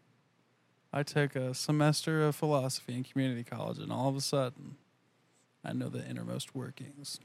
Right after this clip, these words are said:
<laughs> But it's a serious question, 'cause think about it.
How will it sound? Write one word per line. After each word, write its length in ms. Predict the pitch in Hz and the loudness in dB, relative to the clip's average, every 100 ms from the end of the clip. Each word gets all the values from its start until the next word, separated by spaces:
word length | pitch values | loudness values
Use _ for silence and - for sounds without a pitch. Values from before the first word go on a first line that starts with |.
| - - | -14 4
<laughs> 100 | 381 - 339 - 605 - - - - _ - - - - - - - _ _ _ | 4 6 2 4 2 0 -4 -10 -10 _ -20 -20 -20 -20 -20 -20 -20 _ _ _
But 120 | 330 | 8
it's 100 | 349 | 8
a 60 | 359 | 6
serious 380 | - 370 349 - | 4 6 4 6
question, 340 | 370 320 175 | 6 6 4
'cause 160 | 233 - | 4 4
think 180 | 330 | 4
about 280 | 208 139 120 | 4 4 4
it. 100 | 113 | 0